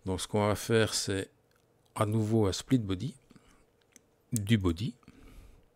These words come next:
L'outil qu'on va utiliser, c'est juste cette petite partie ici. Voilà, et on fait OK.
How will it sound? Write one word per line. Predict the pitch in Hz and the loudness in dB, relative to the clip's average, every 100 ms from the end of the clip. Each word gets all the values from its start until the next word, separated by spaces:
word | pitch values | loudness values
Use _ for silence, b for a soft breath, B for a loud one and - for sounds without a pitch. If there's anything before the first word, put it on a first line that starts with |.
| B B B B B B B B - | B B B B B B B B -6
L'outil | 104 113 - 127 117 | -2 -2 0 2 2
qu'on | - | 0
va | 92 101 | 0 0
utiliser, | 95 104 104 101 113 104 | 0 -2 0 2 2 2
c'est | - 101 98 | 0 -2 -2
juste | 107 123 | 0 0
cette | - 113 | 0 -2
petite | - 110 104 | -2 -2 -4
partie | - 104 - - | -2 -4 -4 -6
ici. | 95 - - 190 - - B B B B B B B B B _ _ _ _ _ b b b b - - | -6 -4 -4 -4 -10 -20 B B B B B B B B B _ _ _ _ _ b b b b -20 -8
Voilà, | 82 82 95 - _ - - | -6 -4 -6 -8 _ -12 -6
et | |
on | 101 | -6
fait | - 98 | -6 -6
OK. | 87 - | -8 -10